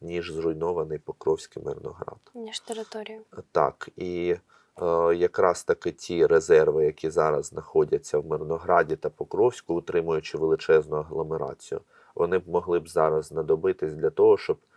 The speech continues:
Speaker 1: е, щоб, е, е, пр-, прорізати цей прорив, відрізати. Тому що там, по, по,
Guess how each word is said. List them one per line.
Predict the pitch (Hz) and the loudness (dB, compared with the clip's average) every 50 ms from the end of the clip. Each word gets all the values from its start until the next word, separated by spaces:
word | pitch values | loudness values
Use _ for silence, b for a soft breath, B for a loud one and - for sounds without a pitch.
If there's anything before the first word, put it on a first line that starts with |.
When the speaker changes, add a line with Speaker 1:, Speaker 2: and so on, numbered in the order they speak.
| b b b b b b - | b b b b b b -4
Speaker 1:
е, | 76 76 76 76 76 73 | -2 -2 0 0 -2 -2
щоб, | - - - - 80 - _ _ - | -4 -4 0 0 0 0 _ _ 0
е, | 80 | 2
е, | 78 73 76 76 71 71 71 - _ _ _ _ - B B B B B B B B B - 67 71 69 69 71 - _ | 2 4 2 2 0 -2 -6 -10 _ _ _ _ -20 B B B B B B B B B -6 -4 -4 -4 -4 -8 -10 _
пр-, | - - - _ - | -12 -12 -12 _ 0
прорізати | - 95 98 92 92 98 98 90 92 80 - - 82 | 6 6 6 6 6 0 0 0 0 0 2 0 -2
цей | - - 85 85 | 0 2 2 2
прорив, | - - - 82 80 73 - - - - _ _ _ _ _ _ _ - | 2 2 2 2 4 4 2 -4 -6 -12 _ _ _ _ _ _ _ -10
відрізати. | 80 82 85 78 85 78 80 76 - 73 - - - | -6 -4 -2 -2 -2 -2 -2 -2 -2 -4 -4 -6 -8
Тому | - - 82 87 78 | -8 -8 -6 -6 -6
що | - - - | -2 -2 -2
там, | - - 139 147 147 139 | 0 2 0 0 0 -2
по, | - - - - 85 - _ - | -8 -14 -12 -12 -14 -14 _ 4
по, | - 90 90 87 85 | 8 8 8 8 6